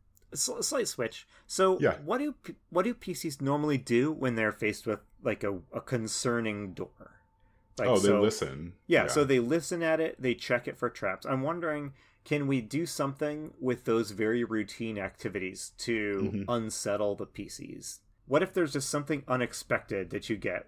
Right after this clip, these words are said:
Speaker 1: when you roll your detect traps or something, you know?
Speaker 2: Yeah.
Speaker 1: Like, um, there's a, I don't know, there's an el-, elaborate thing that appears to be a trap, but it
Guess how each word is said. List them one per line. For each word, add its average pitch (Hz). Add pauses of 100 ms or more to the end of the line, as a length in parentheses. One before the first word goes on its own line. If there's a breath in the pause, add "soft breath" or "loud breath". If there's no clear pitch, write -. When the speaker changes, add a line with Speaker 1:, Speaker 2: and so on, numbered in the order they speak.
Speaker 1:
when 110
you 107
roll 104
your 98
detect -
traps -
or -
something, -
you 104
know? 101 (600 soft breath)
Speaker 2:
Yeah. 110
Speaker 1:
Like, 113 (180)
um, 98 (540)
there's 107 (200)
a, 113 (600)
I 101
don't 107
know, 95
there's 107
an 117
el-, 98 (160)
elaborate 113
thing 131
that 113
appears 113 (300)
to 127
be 104
a 95
trap, 87
but 87
it 85